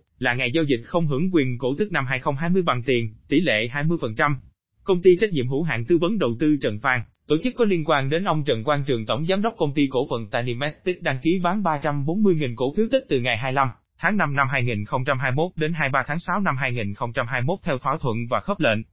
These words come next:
Tổng công ty Bảo Việt Nhân Thọ, cổ đông lớn của công ty cổ phần xây dựng số một, V C một bán ra năm trăm năm mươi nghìn cổ phiếu V C một,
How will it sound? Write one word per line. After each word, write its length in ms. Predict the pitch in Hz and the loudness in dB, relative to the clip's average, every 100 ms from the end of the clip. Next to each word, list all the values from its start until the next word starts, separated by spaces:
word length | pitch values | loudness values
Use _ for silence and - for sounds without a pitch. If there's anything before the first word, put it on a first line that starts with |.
| _ - | _ 0
Tổng 160 | 165 214 | 2 4
công 180 | 226 | 4
ty 160 | 202 214 | 6 4
Bảo 140 | 175 | 6
Việt 160 | 180 135 | 4 2
Nhân 180 | 156 151 | 2 0
Thọ, 260 | 135 117 117 | 2 0 2
cổ 140 | 123 | 0
đông 180 | 160 143 | 2 2
lớn 220 | 139 156 | 4 2
của 100 | 208 | 2
công 180 | 180 156 | 2 2
ty 120 | 160 | 4
cổ 180 | 151 147 160 | 4 2 2
phần 160 | 117 | 0
xây 200 | 110 143 | 0 -2
dựng 180 | 127 110 | 0 -2
số 180 | 117 165 | -2 2
một, 320 | 180 117 - _ _ | 4 2 0 _ _
V 80 | 156 196 190 | 4 4 4
C 160 | 180 | 0
một 160 | 156 127 | 0 0
bán 200 | 151 196 | 0 0
ra 200 | 175 143 135 | 0 0 0
năm 160 | 139 139 | -2 -2
trăm 180 | 143 | -2
năm 140 | 143 147 | 0 0
mươi 100 | 147 | 0
nghìn 200 | 131 110 | 0 -2
cổ 180 | 117 135 | -2 0
phiếu 160 | 180 226 | 0 2
V 100 | 185 147 | 0 0
C 120 | 147 | 0
một, 260 | 131 113 | 0 -2